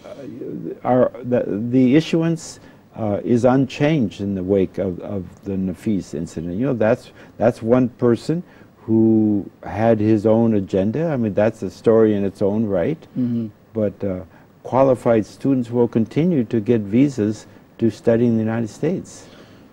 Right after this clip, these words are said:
Speaker 2: So that kind of assurance we can, uh, you know, uh, get it from you that
Speaker 1: Well, the
Speaker 2: that's
Speaker 1: numbers speak for themselves. They
Speaker 2: Yeah, they do,
Speaker 1: continue
Speaker 2: but
Speaker 1: to
Speaker 2: the
Speaker 1: increase.
Speaker 2: perception, uh, Ambassador, is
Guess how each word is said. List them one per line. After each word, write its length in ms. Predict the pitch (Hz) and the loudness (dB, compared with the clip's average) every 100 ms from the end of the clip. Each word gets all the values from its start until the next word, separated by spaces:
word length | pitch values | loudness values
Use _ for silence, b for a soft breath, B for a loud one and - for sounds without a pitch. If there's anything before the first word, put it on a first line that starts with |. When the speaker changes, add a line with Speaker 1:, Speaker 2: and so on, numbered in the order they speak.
| _ - | _ -14
Speaker 2:
So 200 | - 147 | -2 4
that 220 | 131 180 | 6 6
kind 120 | 180 | 6
of 100 | 175 | 6
assurance 520 | 156 - 160 151 123 | 6 6 6 6 2
we 140 | - 135 | 2 2
can, 460 | 139 127 127 - | 2 2 -2 -6
uh, 420 | 127 120 117 113 117 110 | -2 -2 0 -2 -6 -6
you 120 | - 127 | -2 -2
know, 180 | 101 - | -2 -10
uh, 320 | - - 110 113 | -10 -8 -8 -2
get 180 | 117 123 | 0 0
it 80 | |
from 200 | 107 127 | -2 0
you 200 | 120 147 | 4 4
that 240 | 110 117 - | 4 0 4
Speaker 1:
Well, 100 | 196 | 4
the 40 | |
Speaker 2:
that's 120 | 185 | 6
Speaker 1:
numbers 360 | 160 180 208 190 | 4 4 4 2
speak 280 | - 185 185 | 2 2 2
for 160 | 175 | 0
themselves. 560 | 170 165 - 156 101 82 | 0 0 2 4 2 0
They 240 | - 110 | 0 4
Speaker 2:
Yeah, 140 | 175 226 | 8 8
they 80 | 196 | 8
do, 60 | |
Speaker 1:
continue 300 | 190 190 202 | 8 8 8
Speaker 2:
but 120 | 185 | 6
Speaker 1:
to 60 | 151 | 6
Speaker 2:
the 60 | 135 | 6
Speaker 1:
increase. 180 | 131 151 | 4 4
Speaker 2:
perception, 580 | 113 226 - 175 135 | 4 4 4 2 2
uh, 200 | 131 123 123 | 0 0 0
Ambassador, 500 | 123 135 139 123 127 | 2 2 2 0 4
is 400 | 151 151 107 | 6 6 4